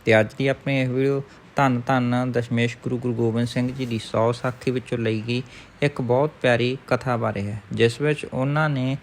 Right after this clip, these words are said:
ਗਾਂ ਨੂੰ ਮਾਰ ਕੇ ਮਾਸ ਵੇਚਣ ਵਾਲਿਆਂ ਨੂੰ ਕੀ ਉਪਦੇਸ਼ ਦਿੱਤਾ ਸੀ ਤੇ ਫਿਰ ਮਹਾਰਾਜ ਨੇ ਕਿਵੇਂ ਸਿੱਖ ਸੰਗਤ ਨੂੰ ਉੱਥੇ ਦੱਸਿਆ ਸੀ ਕਿ ਪਾਪ ਕਰਨ ਵਾਲਿਆਂ ਦੇ ਲਈ ਬਾਣੀ ਵਿੱਚ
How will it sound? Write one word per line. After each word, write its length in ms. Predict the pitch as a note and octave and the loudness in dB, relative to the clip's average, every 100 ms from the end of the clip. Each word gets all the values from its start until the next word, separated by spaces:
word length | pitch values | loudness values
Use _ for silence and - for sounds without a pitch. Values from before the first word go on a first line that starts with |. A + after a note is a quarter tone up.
| - - - B2+ | -10 -20 -4 4
ਗਾਂ 340 | B2+ C3+ C#3+ | 6 6 4
ਨੂੰ 380 | D3 C#3 C#3+ B2 - A2+ | 2 0 -2 -2 -4 0
ਮਾਰ 340 | A#2 A#2 B2 | 4 6 4
ਕੇ 180 | A#2+ C#3 | 2 -2
ਮਾਸ 460 | C3 A#2 A#2 A#2 | 0 2 2 2
ਵੇਚਣ 340 | - B2 B2 B2 | 0 -2 -2 0
ਵਾਲਿਆਂ 280 | A#2 A#2 A#2 | 0 0 -2
ਨੂੰ 120 | A#2+ - | -4 -6
ਕੀ 200 | C3 C#3 | -4 -2
ਉਪਦੇਸ਼ 380 | C#3+ B2+ A2+ A2 | -2 0 -2 -2
ਦਿੱਤਾ 280 | A#2 - - | -6 -4 -6
ਸੀ 220 | - A2+ - | -4 -6 -6
ਤੇ 80 | - | -4
ਫਿਰ 160 | A#2+ B2+ | -2 0
ਮਹਾਰਾਜ 480 | A#2+ B2 C#3 D3 C3+ | 2 2 2 0 0
ਨੇ 300 | C3 C3 C#3 - - - | 0 0 -4 -10 -10 -2
ਕਿਵੇਂ 320 | C#3 D3 C3 - | 2 2 0 -2
ਸਿੱਖ 280 | - C3 - | -6 -4 -4
ਸੰਗਤ 360 | - C3+ C3 A#2+ | -2 -2 0 -2
ਨੂੰ 200 | C3 C3 | -2 0
ਉੱਥੇ 240 | B2+ D3+ | -2 0
ਦੱਸਿਆ 320 | B2+ A#2 A#2+ | 0 0 -2
ਸੀ 280 | A#2 C3 C3+ - - - - | -2 0 0 -2 -12 -8 0
ਕਿ 100 | D3+ | 0
ਪਾਪ 440 | - C3+ C#3 C3+ | 4 6 6 4
ਕਰਨ 280 | - D3 C#3+ | 2 2 2
ਵਾਲਿਆਂ 340 | C3+ C3 C3 | 2 2 2
ਦੇ 120 | C3 | 2
ਲਈ 380 | A#2+ A#2 A#2 B2+ | 2 2 2 0
ਬਾਣੀ 460 | C3 C3+ B2 B2 C3 | 0 2 4 4 2
ਵਿੱਚ 520 | A#2+ A2+ - C3 C3 | 0 -2 -2 2 2